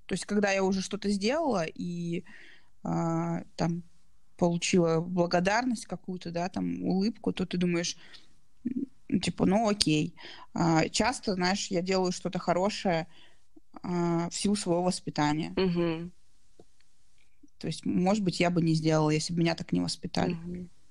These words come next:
Speaker 1: Вот. Я не, не скажу, что я коплю хорошие дела в копилочку и такая: "Окей, сегодня дел добрых
Speaker 2: <laughs>
Speaker 1: дел. Д-, день добрых дел". И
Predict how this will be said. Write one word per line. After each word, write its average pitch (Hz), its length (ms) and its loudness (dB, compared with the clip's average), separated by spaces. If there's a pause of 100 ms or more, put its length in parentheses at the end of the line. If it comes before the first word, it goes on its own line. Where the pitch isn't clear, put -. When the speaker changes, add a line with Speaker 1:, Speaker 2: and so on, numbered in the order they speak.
(1400)
Speaker 1:
Вот. 165 320 4
Я 208 140 4
не, 214 140 6
не 226 120 2
скажу, 254 280 2
что - 180 -2
я 175 140 2
коплю 175 760 0
хорошие 180 460 0
дела 180 300 4
в - 60 -4
копилочку 185 640 -4
и 165 100 -12
такая: 165 360 0
"Окей, 220 460 0
сегодня 208 580 0
дел 214 380 0
добрых 226 560 2
Speaker 2:
<laughs> - 20 -8
Speaker 1:
дел. 254 300 0 (480)
Д-, 196 200 -4
день 226 320 2
добрых 226 380 0
дел". 196 340 2
И 190 760 0